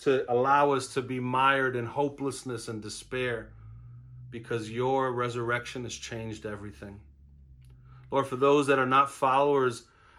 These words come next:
of you yet, and at this moment they hear you speaking to their heart, Lord, I pray even now that you would meet them right where they're at.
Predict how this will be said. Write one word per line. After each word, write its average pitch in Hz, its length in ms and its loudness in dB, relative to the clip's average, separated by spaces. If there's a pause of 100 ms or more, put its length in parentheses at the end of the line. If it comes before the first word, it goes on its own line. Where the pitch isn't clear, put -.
of 120 160 -4
you 147 220 0
yet, 139 360 2
and 123 140 -4
at 117 120 -4
this 135 220 -6
moment 135 380 0
they 123 140 -2
hear 135 320 -4
you 127 180 -4
speaking 131 680 -6
to 120 120 -8
their 110 160 -4
heart, 127 540 -4 (520)
Lord, 127 140 -2
I 120 80 0
pray 135 360 0
even 123 280 -2
now 120 460 -2 (560)
that - 160 -12
you 127 80 -4
would 120 160 -2
meet 127 280 -4
them 110 220 -4
right 110 180 -4
where 120 140 -6
they're 117 200 -2
at. 107 260 -6